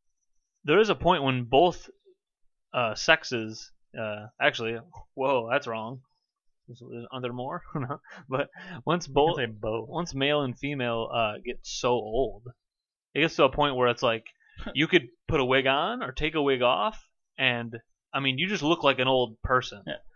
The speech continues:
Speaker 1: Like, it
Speaker 2: Put a
Speaker 1: doesn't
Speaker 2: wig
Speaker 1: matter.
Speaker 2: on, take a wig off, <laughs> nobody's fucking you.
Speaker 1: Yeah, you're still <laughs> either way not attractive. So that's this guy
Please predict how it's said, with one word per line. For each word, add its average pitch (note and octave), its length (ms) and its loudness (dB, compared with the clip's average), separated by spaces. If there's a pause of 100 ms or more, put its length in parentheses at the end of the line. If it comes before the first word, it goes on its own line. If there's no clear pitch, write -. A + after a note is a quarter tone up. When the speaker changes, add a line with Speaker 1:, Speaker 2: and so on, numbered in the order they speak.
(100)
Speaker 1:
Like, C#3 200 -2
it - 60 -6
Speaker 2:
Put F3+ 80 4
a - 20 4
Speaker 1:
doesn't F3 160 2
Speaker 2:
wig F3 100 2
Speaker 1:
matter. F3 240 0
Speaker 2:
on, G3+ 80 -4
take D#3+ 240 0
a D#3+ 80 0
wig D#3+ 160 0
off, E3 240 -2 (220)
<laughs> - 180 -20
nobody's B2 640 0
fucking A#2 340 -4
you. D3+ 140 -4
Speaker 1:
Yeah, F3+ 80 2
you're C#3+ 100 2
still - 460 -2
<laughs> E3 40 -6
either E3+ 280 -2
way D3+ 160 2
not B2 180 4
attractive. A#2 380 -2
So D#3+ 100 -2
that's F#3+ 160 -2
this D3+ 180 2
guy G2 340 -6